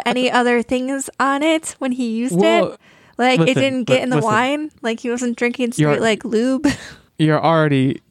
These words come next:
Speaker 2: just going way too far. Why don't we table this for a,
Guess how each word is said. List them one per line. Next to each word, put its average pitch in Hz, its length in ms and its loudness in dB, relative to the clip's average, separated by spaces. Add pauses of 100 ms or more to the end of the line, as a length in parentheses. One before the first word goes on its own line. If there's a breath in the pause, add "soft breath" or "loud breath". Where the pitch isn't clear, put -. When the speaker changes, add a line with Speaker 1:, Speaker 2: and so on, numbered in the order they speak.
Speaker 2:
just - 200 -6
going 131 300 0
way 127 220 2
too 123 180 -2
far. 113 320 -2
Why 143 140 2
don't 202 140 -4
we 156 100 0
table 143 320 -2
this 131 160 -4
for 123 260 0
a, 127 180 -4